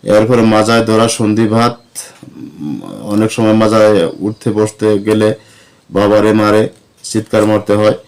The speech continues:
ইত্যাদি সমস্যা, এরপরে বুকে বেদনা, যে কোনো জায়গায় ব্যথা বেদনার জন্য এই মাজন ফালা শেফা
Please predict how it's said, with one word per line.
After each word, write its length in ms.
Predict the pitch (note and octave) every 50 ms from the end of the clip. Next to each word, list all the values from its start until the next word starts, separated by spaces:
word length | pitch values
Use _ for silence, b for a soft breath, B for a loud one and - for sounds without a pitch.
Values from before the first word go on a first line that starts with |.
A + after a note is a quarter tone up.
| b b b b b b -
ইত্যাদি 380 | G2 G#2 - - G#2+ G2+ G#2 G#2+
সমস্যা, 520 | - - A2+ F#2+ G#2 G#2+ - - - A#2+ A#2 A#2 - - b b b b b b b b _ -
এরপরে 320 | - G#2 G2 G2 A2+ A2 G#2
বুকে 300 | G2 A2 A2 - - A#2+ A2
বেদনা, 340 | A2+ A2+ G#2+ G#2 G#2+ A2 A2+ A#2 - - - _ _ _ - - F2 -
যে 100 | B2 C3+ B2+ -
কোনো 160 | B2 A#2+ A#2+ A2
জায়গায় 280 | A2 A2+ A2 A2+ A2+ G#2+
ব্যথা 280 | A2+ A2+ A2+ - - A#2+ G#2+ G#2+
বেদনার 400 | G#2+ G2+ A2+ A2+ A2 G#2+ G#2 G2
জন্য 240 | G2+ G#2 G#2 A2 A#2 B2+ C3+ - b b b b b b b _ -
এই 160 | G#2+ G#2 G2+
মাজন 440 | G#2+ A2 G#2+ G#2+ G#2 A2+ A2+ A#2+ C3 C#3 C#3 - _ _ _ _ _ -
ফালা 260 | A#2 A2+ A2+ A#2 A#2 A2
শেফা 380 | - - - G#2+ - - -